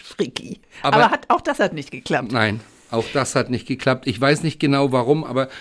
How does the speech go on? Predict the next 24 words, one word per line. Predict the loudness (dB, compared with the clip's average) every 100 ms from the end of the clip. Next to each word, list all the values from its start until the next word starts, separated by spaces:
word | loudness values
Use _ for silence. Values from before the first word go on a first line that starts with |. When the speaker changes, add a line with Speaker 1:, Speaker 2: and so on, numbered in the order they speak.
| -20 -4
Speaker 2:
das | -2
ganze | 0 -2 0 0
Ding | 0 0
ist | -6 0
nie | 2 2 2
zum | 0 2
Laufen | 4 2 0 -2
gekommen. | 0 0 0 -2 -6 -18 -12
Dann | -4 0
gab's | 0 -2 0
zweitausendneunzehn | 2 2 4 4 4 6 6 6 4 4 4
nochmal | 4 2 2 2 0
die | -4 -4 -6 -4
Idee, | -4 2 4 4 2 -8 -20 _
da | -4 -2
hat | -2 -2
ja | -2
der | -2 -2 -6
Schlachthof | -8 -4 -4 -2 -2
in | -2 0
Teterow | 2 2 2 0
geschlossen. | 0 -2 -2 -2 -4 2
Speaker 1:
Genau, | 4 4 2 2
ja. | 2 0